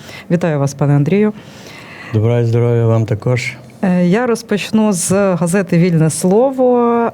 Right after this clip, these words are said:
Speaker 1: а, тому що, власне, для мене колись ця газета стала такою, е, альма-матер, альма-газетою, як і для багатьох журналістів Рівненщини, направду, хто проходив практику, хто починав.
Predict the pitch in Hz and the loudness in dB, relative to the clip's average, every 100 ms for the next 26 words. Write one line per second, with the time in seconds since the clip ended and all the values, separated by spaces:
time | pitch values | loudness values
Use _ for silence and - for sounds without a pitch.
0 | - 190 185 180 180 175 165 214 220 - | -2 -2 0 0 -2 -2 0 2 0 -2
1 | - 175 170 190 190 - 180 175 151 160 | -2 0 0 0 -2 0 2 2 0 0
2 | 202 254 240 233 196 214 214 208 190 190 | 2 0 0 0 2 2 0 -2 0 0
3 | 170 190 185 175 - 175 180 170 165 175 | 0 0 -2 -4 -2 0 0 0 -2 0
4 | 170 165 165 - - - - 160 156 170 | 2 2 0 -6 -18 -10 -2 0 0 0
5 | 175 170 175 226 226 208 214 190 226 196 | 0 2 2 0 0 0 0 2 2 2
6 | 185 180 233 247 226 196 190 196 175 196 | 2 2 2 2 2 2 2 0 0 0
7 | 226 247 165 165 175 170 165 151 - 160 | -2 0 0 2 2 2 2 0 0 0
8 | 165 359 285 - 196 175 165 - 180 208 | 0 2 0 0 0 2 2 0 -4 -2
9 | 180 165 156 151 - 135 160 - 151 151 | 0 2 2 0 -4 -4 -4 -2 -2 -2
10 | 143 226 - 180 165 - 160 151 156 175 | -2 -6 -4 -4 -4 -4 -4 -4 -2 0
11 | 175 233 269 | 2 2 -2